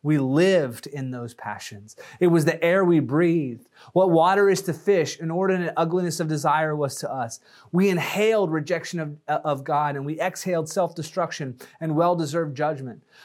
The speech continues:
Beneath our smiles at the grocery store and cheerful greetings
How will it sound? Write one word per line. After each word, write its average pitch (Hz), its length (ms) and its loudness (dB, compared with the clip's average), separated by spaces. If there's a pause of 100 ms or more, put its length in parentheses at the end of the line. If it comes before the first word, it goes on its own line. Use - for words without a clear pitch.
(120)
Beneath 180 320 4
our 196 120 4
smiles 175 600 4
at 175 100 -4
the 185 60 0
grocery 139 420 0
store 127 340 -4
and 120 160 -6
cheerful 170 440 2
greetings 156 580 4